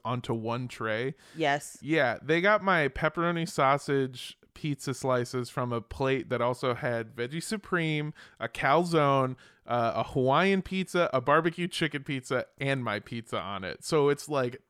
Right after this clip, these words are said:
Speaker 1: not a good place to grab it from.
Speaker 2: Mm,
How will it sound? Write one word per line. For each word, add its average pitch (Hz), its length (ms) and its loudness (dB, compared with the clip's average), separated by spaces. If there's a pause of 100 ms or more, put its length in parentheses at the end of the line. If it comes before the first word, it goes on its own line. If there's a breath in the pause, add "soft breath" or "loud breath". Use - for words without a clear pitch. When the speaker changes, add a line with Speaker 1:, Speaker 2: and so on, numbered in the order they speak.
(120)
Speaker 1:
not 196 380 -2
a 190 100 -4
good 185 400 -6
place 190 440 -6
to 185 100 -8
grab 170 400 -2
it 156 180 -8
from. 135 460 -2 (160)
Speaker 2:
Mm, 185 640 -2